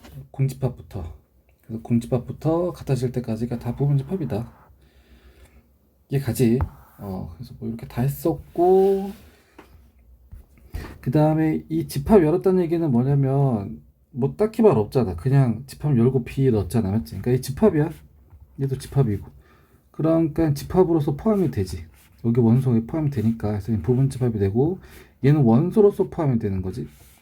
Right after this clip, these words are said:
그러니까 원소로서 포함이 된다. 얘는 집합으로서 포함이 되니까 부분 집합, C가 원소가 들어가니까 원소가 되고 공집합은 모든 집합의 부분 집합이다. 어, 그래서 이렇게 나온다.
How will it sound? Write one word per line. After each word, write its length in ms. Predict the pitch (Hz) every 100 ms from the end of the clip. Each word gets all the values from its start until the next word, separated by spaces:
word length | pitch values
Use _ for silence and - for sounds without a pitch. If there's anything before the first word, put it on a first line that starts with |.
| -
그러니까 180 | 113
원소로서 460 | 101 123 143 143 139
포함이 240 | 139 190 160
된다. 460 | 104 104 104 123 - - - - _ - -
얘는 160 | 127
집합으로서 640 | - - 165 147 143 143 139
포함이 260 | - 156
되니까 180 | 139 113
부분 300 | - 135 160
집합, 640 | 139 - 110 107 123 151
C가 260 | - - 156
원소가 420 | 117 120 135 131
들어가니까 720 | 123 113 110 101 110 113 143
원소가 480 | 139 110 117 123 120
되고 500 | 101 95 135 170 226 - - - - - -
공집합은 540 | 127 135 139 135 135
모든 300 | 110 113 127
집합의 380 | 120 120 127 143
부분 260 | 127 147
집합이다. 500 | 143 180 156 - 104 117 - _ _ _ _ _ _ _ _ _ _ - - - - - - - -
어, 180 | 101 95
그래서 180 | 95 127
이렇게 160 | - -
나온다. 640 | 110 156 113 123 - -